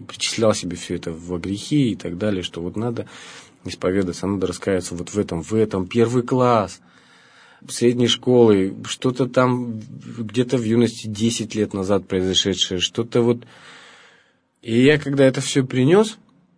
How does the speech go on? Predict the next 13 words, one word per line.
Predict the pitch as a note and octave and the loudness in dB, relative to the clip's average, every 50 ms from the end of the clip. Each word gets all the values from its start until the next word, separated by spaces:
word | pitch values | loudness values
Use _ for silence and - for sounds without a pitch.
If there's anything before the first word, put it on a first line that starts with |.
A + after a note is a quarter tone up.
| _ _ _ _ _ - | _ _ _ _ _ -6
оно | G#2 G#2 B2 | 0 4 6
мне | B2+ C#3+ D3+ | 8 8 8
не | D#3+ D#3 | 6 4
понадобилось | D#3 D#3+ D#3+ D#3 B2+ G2 F2 D2+ - - - - | 4 2 2 4 4 2 0 -2 -4 -8 -8 -8
на | F#2 | -10
самом | - - G#2+ G#2+ A#2 C3 | -6 -4 -2 0 0 2
деле, | D3+ F#3 E3+ A2+ E2+ - - _ _ _ _ _ _ | 2 2 0 0 -2 -6 -10 _ _ _ _ _ _
потому | - - - F#2+ G2 G2+ | -16 -8 -2 -2 -2 -2
что | F#2 - G2+ | -2 -2 -2
разговор | G#2 G2 G#2 A2+ A#2+ B2 A#2+ G#2+ | -2 0 2 4 4 4 4 4
с | |
батюшкой | G2 G2+ G#2+ F#2 - - - - G2+ A2+ | 2 0 0 0 -2 -8 -8 -6 -4 -2
был, | C3+ F#3+ A3 B3 B3 | 2 2 2 2 0